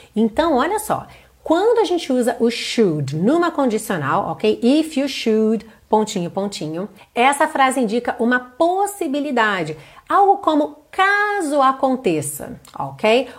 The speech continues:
Ou seja, nessa música a gente poderia pensar também, "Eu estarei lá por você caso você precise de mim."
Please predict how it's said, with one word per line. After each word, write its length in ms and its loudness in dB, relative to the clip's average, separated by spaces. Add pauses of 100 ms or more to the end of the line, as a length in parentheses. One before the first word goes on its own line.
Ou 120 6
seja, 340 0
nessa 380 -2
música 420 2
a 40 0
gente 160 -4
poderia 340 -2
pensar 400 -4
também, 400 -4 (240)
"Eu 180 2
estarei 340 2
lá 140 2
por 200 -6
você 480 0 (400)
caso 580 2
você 460 0
precise 680 0
de 140 -2
mim." 260 -2